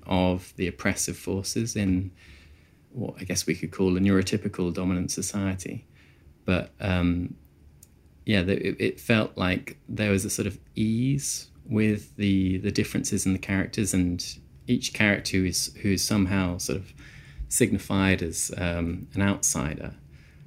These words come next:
um, uh, uh, uh, the, the film goes into much greater detail about their sort of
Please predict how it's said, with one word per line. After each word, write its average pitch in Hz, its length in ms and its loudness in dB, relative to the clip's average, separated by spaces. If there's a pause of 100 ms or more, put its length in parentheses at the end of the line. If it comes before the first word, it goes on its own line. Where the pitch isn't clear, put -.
(160)
um, 85 560 0 (840)
uh, - 100 -8 (340)
uh, 104 140 0 (120)
uh, 107 180 -2 (320)
the, - 420 -4
the - 140 -2
film 104 280 8
goes 92 220 4
into 95 220 2
much - 200 0
greater 92 320 2
detail 92 440 -2
about 87 320 -4
their 87 340 -2
sort - 220 -4
of - 180 -10